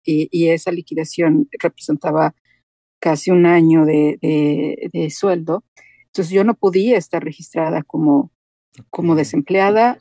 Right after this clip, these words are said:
Speaker 1: o como que estaba buscando
Speaker 2: Como que estás
Speaker 1: trabajo y yo no
Speaker 2: cubierta, ¿no?
Speaker 1: podía
Speaker 2: Por ese
Speaker 1: recibir.
Speaker 2: tiempo.
Speaker 1: Sí, entonces me dijeron, "Lo que tienes que hacer es gastarte tu dinerito de aquí a fin de año, pásatela bien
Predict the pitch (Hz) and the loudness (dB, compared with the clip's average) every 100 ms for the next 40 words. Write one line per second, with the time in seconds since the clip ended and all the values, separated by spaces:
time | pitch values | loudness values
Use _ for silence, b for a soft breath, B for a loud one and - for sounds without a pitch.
0 | _ 175 - 175 165 151 - 147 170 160 | _ -6 -4 -6 -4 -6 -8 -6 -4 -4
1 | 170 - 170 175 - 190 226 - 240 254 | -6 -12 -12 -10 -4 0 0 2 0 0
2 | 135 131 165 170 170 165 170 165 - 277 | -4 -2 -2 -2 -4 0 2 0 -2 -4
3 | 226 156 156 - _ _ _ - 202 190 | -4 -4 -6 -8 _ _ _ 0 2 0
4 | _ _ b b - 180 - 196 180 180 | _ _ b b -6 -6 -2 -2 -2 -4
5 | 175 180 175 175 175 175 175 185 - 190 | -2 -4 -2 -2 0 -2 -2 -6 -4 -6
6 | 202 226 - 202 185 180 _ _ _ _ | -4 -8 -4 -2 -2 -4 _ _ _ _
7 | 185 170 - 196 - 208 226 226 220 220 | -4 -4 -4 -4 -2 -4 -2 -4 -4 -4
8 | 233 - 196 185 170 160 - 175 175 175 | -4 -4 -4 -2 -6 -8 -6 -4 -4 -8
9 | - 190 208 233 202 190 196 302 _ _ | -10 -6 -2 -2 -2 -4 -6 -8 _ _
10 | b _ _ 170 160 175 185 202 220 208 | b _ _ -8 -6 -6 -2 0 0 0
11 | 214 | -2